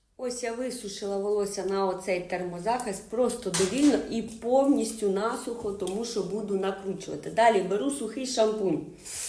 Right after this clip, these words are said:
прикорніву зону. Щас багато хто запитає, нафіга я його беру. У мене чисте волосся, дивіться, відросло коріння. Е,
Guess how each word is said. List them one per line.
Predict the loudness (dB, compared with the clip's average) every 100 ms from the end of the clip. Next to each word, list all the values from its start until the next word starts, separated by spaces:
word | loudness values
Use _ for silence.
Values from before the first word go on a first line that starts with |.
| -4 -2 -2 -2 -2
прикорніву | 0 0 0 0 0 -4 -4 0
зону. | 2 2 0
Щас | -2 -2
багато | 4 6 6 6 4 0
хто | 0
запитає, | 0 0 2 2 4
нафіга | 4 2 0 4 6
я | 8
його | 6 8 8
беру. | 10 8 8 4 0 -4 -12 -18 -20 -2
У | 6
мене | 8 8
чисте | 6 0 -2 -2
волосся, | 0 2 0 0
дивіться, | -2 0 0
відросло | 0 6 6 6 4 4
коріння. | 2 4 6 6 4 -6 -16 -20 -20 -20 -20 -14
Е, | -2